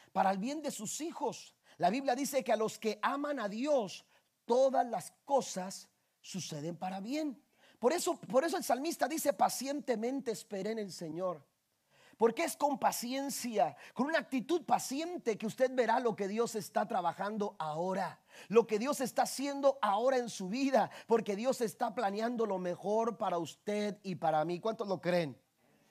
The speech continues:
La paciencia del Señor, la paciencia con la que Dios trabaja. Amén. La paciencia con la que Dios trabaja. Ayer uno de mis hijos agarró una tortilla de harina y la aventó al comal. Amén. Yo no estaba ahí, pero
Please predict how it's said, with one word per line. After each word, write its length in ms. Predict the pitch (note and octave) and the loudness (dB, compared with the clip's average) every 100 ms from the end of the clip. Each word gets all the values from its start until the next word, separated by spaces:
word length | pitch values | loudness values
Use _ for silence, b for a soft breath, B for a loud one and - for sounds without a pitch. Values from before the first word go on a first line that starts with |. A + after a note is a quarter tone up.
| _ _ A#2+ C3 B B | _ _ -10 -10 B B
La 180 | A#3 - | 2 8
paciencia 680 | A#3+ - C#4+ E4 F4 C#4 C#4+ | 6 6 0 0 0 0 0
del 220 | C4+ B3 | 0 -4
Señor, 680 | - A3 A#3 D4 A3+ E3 - _ _ _ _ B B | 0 0 6 6 6 2 -8 _ _ _ _ B B
la 180 | F3 F3 | 2 6
paciencia 680 | B3 - D#4 F4 D4 C#4+ B3+ | 4 4 -2 -2 2 2 2
con 180 | C4 | 2
la 120 | C4 A#3 | 2 2
que 120 | A#3+ | 2
Dios 320 | C4 D#4 - | 4 2 2
trabaja. 800 | C4+ B3 B3+ D4+ - D4+ C4 D3 _ _ _ _ _ | 0 0 2 -2 2 4 4 2 _ _ _ _ _
Amén. 380 | B2+ D3 G#3 - _ _ b b | -4 -4 -4 -10 _ _ b b
La 140 | G#3 A#3 | 0 6
paciencia 680 | C4 - D#4+ F4+ D#4+ C#4+ | 6 6 0 0 4 4
con 160 | C4+ B3+ | 4 6
la 140 | B3+ | 6
que 100 | B3 | 6
Dios 240 | B3 D4 C#4+ | 4 2 4
trabaja. 480 | C4+ B3+ C#4+ - A3 | 2 4 2 4 4
Ayer 220 | G3 A#3+ | 6 4
uno 120 | C4 | 4
de 100 | A#3 | 2
mis 180 | G#3+ - | 0 -4
hijos 260 | B3+ A3+ | -2 0
agarró 240 | F#3+ F#3 G#3 | 2 2 2
una 140 | B3 | -2
tortilla 360 | G3+ F3+ A#3 A3 | -4 -6 0 2
de 60 | |
harina 400 | F#3+ A#3+ A#3 G#3 - _ _ _ _ _ _ _ _ _ b b b | 2 0 0 -2 -4 _ _ _ _ _ _ _ _ _ b b b
y 80 | C#3+ | 0
la 60 | |
aventó 260 | D3 D3+ F#3+ | 0 2 4
al 100 | G3+ | 4
comal. 420 | G3+ G3+ C#4 D#3+ - _ _ _ _ _ | 2 6 6 4 -10 _ _ _ _ _
Amén. 320 | - B2+ D#3+ D3+ | -12 -8 -8 -2
Yo 140 | F#3+ | -2
no 100 | G3+ | -2
estaba 280 | - F#3 F3 | 0 4 4
ahí, 120 | A#3+ | 2
pero 420 | F3 D#3+ C#3+ - | 0 0 0 -4